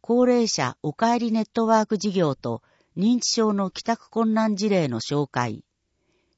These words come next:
認知症の方の見守りについて一緒に考えましょう。申し込み問い合わせ先、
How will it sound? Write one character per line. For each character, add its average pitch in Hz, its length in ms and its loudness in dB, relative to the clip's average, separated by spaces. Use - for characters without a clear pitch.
認 220 220 4
知 - 140 0
症 240 220 2
の 226 100 2
方 202 280 0
の 190 120 0
見 180 140 2
守 233 320 2
り 233 40 0
に 226 120 2
つ - 140 -4
い 214 120 0
て 127 300 -4
一 143 80 -4
緒 226 220 -2
に 226 120 0
考 185 320 0
え 175 120 2
ま 160 120 0
し - 160 -2
ょ 127 240 -4
う。 175 60 -2
申 233 140 0
し - 80 -6
込 214 160 -2
み 190 280 -2
問 185 200 0
い 190 60 2
合 175 80 2
わ 170 80 0
せ 165 120 -8
先、 127 440 -8